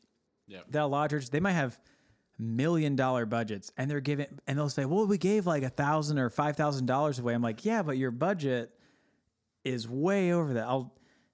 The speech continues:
Speaker 2: to caveat even more, there was a bigger church in Indianapolis that had this big fundraiser, and they gave away, uh, I think it was fifty thousand dollars one Christmas,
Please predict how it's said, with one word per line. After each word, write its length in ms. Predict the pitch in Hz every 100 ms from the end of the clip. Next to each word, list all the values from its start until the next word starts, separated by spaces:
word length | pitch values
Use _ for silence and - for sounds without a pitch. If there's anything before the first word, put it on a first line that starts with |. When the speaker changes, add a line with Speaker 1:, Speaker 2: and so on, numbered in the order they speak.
| _ _ _ _ -
Speaker 2:
to 80 | 117
caveat 300 | 160 180 170
even 160 | 147 131
more, 200 | 147 127
there 80 | 123
was 300 | 110 - - _ -
a 80 |
bigger 480 | 107 113 160 185 165
church 260 | 123 127 123
in 40 |
Indianapolis 640 | 123 110 113 135 113 98 -
that 180 | 110 113 - _ _ -
had 180 | 208 117
this 140 | 110
big 260 | - 123 117
fundraiser, 540 | - 123 120 113 113
and 80 | 110
they 80 | 110
gave 200 | 117 117
away, 460 | 117 113 107 107 104 _ _ _ _ _ _ -
uh, 60 |
I 180 | 113 113
think 120 | 175
it 20 | 202
was 100 | -
fifty 300 | - 127 143
thousand 360 | 139 131 131 110
dollars 500 | 107 117 117 - 131
one 220 | 123 117
Christmas, 640 | - 113 - 139 139 -